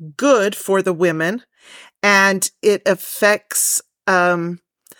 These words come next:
their offspring, and it will lead to defects in our offspring.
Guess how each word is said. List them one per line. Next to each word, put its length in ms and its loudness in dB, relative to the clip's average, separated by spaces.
their 320 4
offspring, 800 0
and 120 2
it 120 -2
will 240 2
lead 380 -6
to 100 -4
defects 640 -2
in 120 -2
our 160 0
offspring. 640 -8